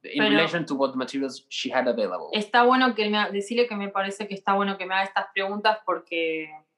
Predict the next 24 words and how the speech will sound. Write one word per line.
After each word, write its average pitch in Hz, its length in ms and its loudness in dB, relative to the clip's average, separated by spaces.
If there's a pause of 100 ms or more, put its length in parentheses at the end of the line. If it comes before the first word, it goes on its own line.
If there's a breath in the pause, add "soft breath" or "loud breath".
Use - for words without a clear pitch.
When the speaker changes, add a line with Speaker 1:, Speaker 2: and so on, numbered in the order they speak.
(460)
Speaker 2:
nada, 208 340 2
es 180 140 -8
un 202 80 -6
poco 202 220 -2
la, 175 440 0
la, 156 260 -2
Speaker 1:
Mm. 131 120 -12
Speaker 2:
la 156 160 -4
cotidianidad 165 760 -2
de 180 60 0
Speaker 1:
Yeah, 175 320 6
she, 156 200 -8
she, - 320 -14
she, 139 260 -10
she - 200 -10
likes 156 300 -2
that 123 180 -2
you 139 80 -4
are 131 80 -2
making 131 380 -8
these 143 260 -8
questions 117 400 -4
because, 113 380 -8 (200)
uh, 87 200 -10